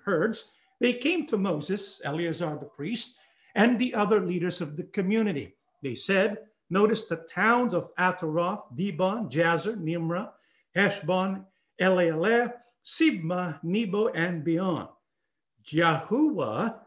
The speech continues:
has conquered this whole area for the community of Israel,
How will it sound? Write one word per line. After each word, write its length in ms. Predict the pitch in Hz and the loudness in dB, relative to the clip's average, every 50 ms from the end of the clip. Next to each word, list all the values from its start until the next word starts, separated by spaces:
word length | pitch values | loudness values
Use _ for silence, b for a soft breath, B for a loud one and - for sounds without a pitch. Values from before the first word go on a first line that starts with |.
| _ _ | _ _
has 300 | - 185 190 185 - - | -2 0 0 0 -2 -4
conquered 800 | - - - - 233 285 370 359 339 - - 165 170 180 147 | -8 -14 -8 0 2 2 2 2 0 -2 -2 -2 -2 0 -2
this 180 | 165 175 170 - | -2 -4 -4 -4
whole 280 | - 180 170 180 180 - | -2 -2 -2 -2 -2 -2
area 340 | 175 185 196 165 143 147 151 | -2 0 0 0 0 -2 -6
for 160 | 147 - 170 | -6 -8 -8
the 120 | 151 175 - | -8 -8 -10
community 840 | - - - 208 196 196 226 247 254 240 226 196 185 202 214 - | -12 -4 -4 -2 0 0 -2 -2 -2 -2 -4 -4 -4 -6 -6 -6
of 160 | 214 202 202 | -6 -6 -6
Israel, 400 | 277 285 240 170 156 156 120 - | -4 -4 -4 -4 -4 -6 -6 -8